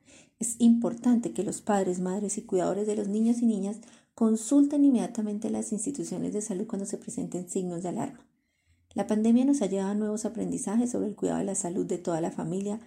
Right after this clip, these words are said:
con un énfasis en personas de la tercera edad, quienes muchas veces en los hogares colombianos son los principales cuidadores de la población infantil.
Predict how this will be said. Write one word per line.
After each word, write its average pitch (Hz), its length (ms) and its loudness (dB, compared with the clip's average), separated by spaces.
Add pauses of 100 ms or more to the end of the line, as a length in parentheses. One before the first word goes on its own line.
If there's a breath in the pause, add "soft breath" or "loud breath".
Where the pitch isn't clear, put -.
(280 loud breath)
con 214 160 2
un 208 120 2
énfasis 226 460 0
en 190 120 -2
personas 165 360 -2
de 180 80 -4
la 180 140 -6
tercera 160 340 -4
edad, 196 380 0
quienes 185 260 -4
muchas 220 460 0
veces 208 340 -2
en 196 80 -4
los 170 160 -6
hogares 175 300 -6
colombianos 220 420 0
son 196 140 -4
los 165 100 -8
principales 175 560 -6
cuidadores 190 500 -2
de 170 60 -4
la 160 160 -6
población 160 400 -4
infantil. - 640 -6